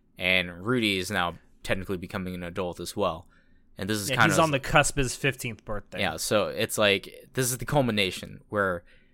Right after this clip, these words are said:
Speaker 1: they're both becoming adults and they have to deal with things like adults. So this was the one thing that Eris could think of to do before she took on her adult roles, 'cause she was like, she, she didn't freak out and start fucking, like, fighting people left and right when she found out her parents were dead and her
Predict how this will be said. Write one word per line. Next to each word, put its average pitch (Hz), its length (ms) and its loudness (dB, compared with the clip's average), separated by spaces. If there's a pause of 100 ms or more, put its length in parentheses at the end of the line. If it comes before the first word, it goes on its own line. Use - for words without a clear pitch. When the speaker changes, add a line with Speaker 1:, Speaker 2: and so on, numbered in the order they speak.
(260)
Speaker 1:
they're 113 160 8
both 113 340 2
becoming 101 500 -2
adults 101 440 2
and 95 100 -6
they 95 120 0
have 98 220 4
to 101 80 -10
deal 95 280 -2
with 92 100 -6
things 92 340 -4
like 92 120 -2
adults. 85 440 -6 (400)
So - 140 -2
this 127 240 2
was 110 140 -4
the 110 100 -2
one 117 220 2
thing 110 180 2
that 98 100 -2
Eris 101 300 2
could - 160 -6
think 113 160 2
of 95 140 -4
to 101 100 -8
do 120 460 2
before 101 420 0
she 104 200 -6
took - 260 -4
on 95 140 0
her 95 140 -6
adult 87 300 -6
roles, 98 380 -2
'cause 95 180 -6
she 117 100 -4
was 101 120 -4
like, 101 160 0
she, 139 340 -2 (380)
she - 160 -2
didn't 165 220 6
freak 127 280 0
out 107 240 6
and 95 180 -8
start 104 360 0
fucking, 92 340 -4 (140)
like, 95 240 -8
fighting 98 320 2
people 92 440 -8
left 107 220 2
and 98 80 -6
right 98 160 2
when 90 120 -8
she - 120 -10
found 98 180 2
out 92 120 0
her 95 100 -10
parents 98 340 -4
were 95 80 -6
dead 92 220 0
and 95 80 -8
her 90 220 -6